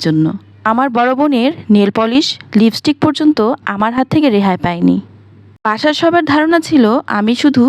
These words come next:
জিনিস নষ্ট করতাম, কিন্তু কিভাবে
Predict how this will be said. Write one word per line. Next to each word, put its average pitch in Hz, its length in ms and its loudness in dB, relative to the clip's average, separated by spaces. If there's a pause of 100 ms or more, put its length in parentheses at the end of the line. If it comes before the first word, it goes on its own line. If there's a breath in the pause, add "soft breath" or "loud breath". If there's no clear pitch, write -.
(160)
জিনিস 226 240 4 (100)
নষ্ট 185 200 -6 (120)
করতাম, 170 300 -4 (600 loud breath)
কিন্তু 285 300 2 (640 soft breath)
কিভাবে 294 320 0